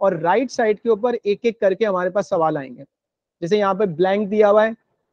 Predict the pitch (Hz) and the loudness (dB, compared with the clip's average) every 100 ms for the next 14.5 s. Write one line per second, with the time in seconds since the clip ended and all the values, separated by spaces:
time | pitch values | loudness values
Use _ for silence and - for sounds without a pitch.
0 | _ 208 208 190 196 202 214 220 208 180 | _ -4 -2 2 2 2 0 -2 0 0
1 | 190 208 - 196 - 208 226 196 170 190 | 2 0 0 -8 -8 -6 -6 -2 0 0
2 | 208 240 208 233 185 170 180 202 226 240 | 0 -6 -2 0 0 0 0 -2 -2 -2
3 | 226 202 196 170 202 220 - 190 - 170 | 0 2 2 0 -6 -4 -2 -4 -2 -4
4 | 131 _ _ _ - 196 185 220 - 214 | -4 _ _ _ 0 0 2 -2 -2 2
5 | 196 202 202 202 185 170 190 196 190 180 | 4 4 2 0 0 0 0 0 2 0
6 | 185 185 196 185 165 143 156 139 131 143 | 0 -2 -2 0 -2 -2 -6 -6 -10 -14
7 | _ _ _ _ _ - 190 196 214 214 | _ _ _ _ _ -2 2 4 2 2
8 | 196 202 - 202 226 220 214 214 - 190 | 0 -2 -2 -2 0 -2 0 -2 0 0
9 | 208 208 208 _ _ _ _ _ - - | 0 -2 -4 _ _ _ _ _ -10 -4
10 | 202 190 190 226 269 247 247 240 220 202 | -2 2 4 4 6 6 4 4 2 0
11 | 240 220 226 202 208 208 208 170 151 131 | 0 0 2 4 4 4 0 0 -2 -6
12 | _ _ _ - 190 226 208 202 - 226 | _ _ _ -6 -2 -2 0 0 -2 -4
13 | 226 233 202 190 180 185 202 190 185 190 | -2 2 2 2 2 2 0 -2 -2 -2
14 | - 165 143 127 | -2 -2 -2 -6